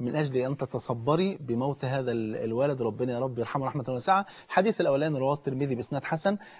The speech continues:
أن المولى عز وجل يأمر ملائكته أن يقبضوا روح ابن عبده المؤمن، فإذا ما جاءوا لقبض ابن عبده المؤمن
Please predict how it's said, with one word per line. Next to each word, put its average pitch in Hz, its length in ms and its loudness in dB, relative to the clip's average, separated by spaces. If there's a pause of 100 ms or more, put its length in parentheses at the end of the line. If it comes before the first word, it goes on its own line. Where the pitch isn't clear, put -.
أن 165 240 4
المولى 135 400 2
عز 127 260 2
وجل 139 280 2
يأمر 147 320 0
ملائكته 180 760 0
أن 139 100 -2
يقبضوا 165 760 0
روح 165 380 2
ابن 147 220 -2
عبده 120 300 0
المؤمن، 139 440 2 (340)
فإذا 165 460 4
ما 143 200 2
جاءوا 131 380 0
لقبض 127 380 0
ابن 151 240 0
عبده 123 280 0
المؤمن 196 400 2